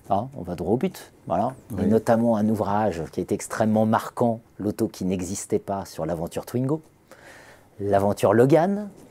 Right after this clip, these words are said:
Speaker 1: voilà. Et aujourd'hui, vous nous proposez d'innover à l'envers. Et vous nous prenez le cas de la Quid.
Speaker 2: Quid.
Speaker 1: C'est ça, Quid. K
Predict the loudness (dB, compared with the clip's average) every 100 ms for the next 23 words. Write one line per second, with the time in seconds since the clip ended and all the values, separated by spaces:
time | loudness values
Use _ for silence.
0 | -20 -8 -2 0 0 -4 -20 _ 4 6
1 | 8 6 6 4 4 2 2 2 2 4
2 | 4 4 4 4 4 4 4 6 4 2
3 | -2 -12 _ _ -10 -2 -2 -2 -2 0
4 | -2 0 0 4 4 2 0 _ 0 2
5 | 2 -4 _ 4 8 8 8 2 2 -14
6 | -6 -4 -4 -6 -2 -2 -2 -8 -10 -18
7 | _ -20 -20 -18 -18 -20 _ 2